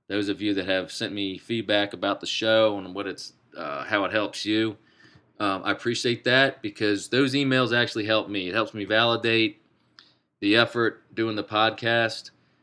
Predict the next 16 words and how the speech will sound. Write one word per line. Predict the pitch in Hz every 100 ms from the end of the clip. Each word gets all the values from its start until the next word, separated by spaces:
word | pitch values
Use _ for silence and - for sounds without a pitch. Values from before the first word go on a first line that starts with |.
| _ _
I | 110
don't | 127 117 113
do | 120
it | 123 -
to | - 110 104 101 92 87 _ _ _ -
stroke | - 127 123
my | 107 101
ego. | 117 123 135 139 131 -
I, | 104 101
uh, | 104 98
it | 120
actually | 139 135 120
inspires | 101 - 110 127 110
me | 95 92 92
to, | - 101 101
uh, | 101 101 98